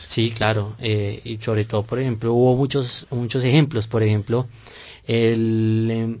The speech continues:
el embajador plenipotenciario en Chile, eh, durante la, durante la dictadura de Pinochet, eh, le dio asilo a, a muchos,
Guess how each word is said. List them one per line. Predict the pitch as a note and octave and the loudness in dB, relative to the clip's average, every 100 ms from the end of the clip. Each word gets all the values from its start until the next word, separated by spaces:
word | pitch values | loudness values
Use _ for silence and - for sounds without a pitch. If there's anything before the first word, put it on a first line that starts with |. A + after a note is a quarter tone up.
| - | -4
el | A#2 | -2
embajador | A#2 A#2 A#2 A#2 A2+ | 2 2 6 6 6
plenipotenciario | A2+ C#3 D3 C#3 B2 A2 A2 G#2+ G#2+ A2+ | 6 6 8 6 4 2 4 2 2 0
en | |
Chile, | B2 F3 D3 E3 A3+ - - - - | 0 2 2 2 -2 -10 -20 -20 -8
eh, | A#2 A2 | -2 0
durante | A2 A2 A2 A2 G#2+ | 2 2 0 0 2
la, | G#2+ G2+ G2+ G2+ G2 G#2 | 2 2 2 0 -2 -4
durante | A2 G#2+ G#2+ | -2 0 0
la | G#2 | -2
dictadura | - G2+ G2+ | 2 0 2
de | A2 | 2
Pinochet, | B2 C#3+ D3 D#3+ E3+ | 2 2 6 4 4
eh, | A#2 G#2+ | 2 2
le | G2+ G#2 | 2 2
dio | G#2 G2+ | 4 2
asilo | G2 - B2+ A#2 B2+ C#3 - | 2 0 0 0 -2 -6 -8
a, | A#2 A2 G#2+ G#2 A2 G2+ | -2 0 0 -2 -4 -4
a | |
muchos, | G2+ G#2+ A2 A#2+ A#2 A#2 | -2 -2 -2 -4 -6 -8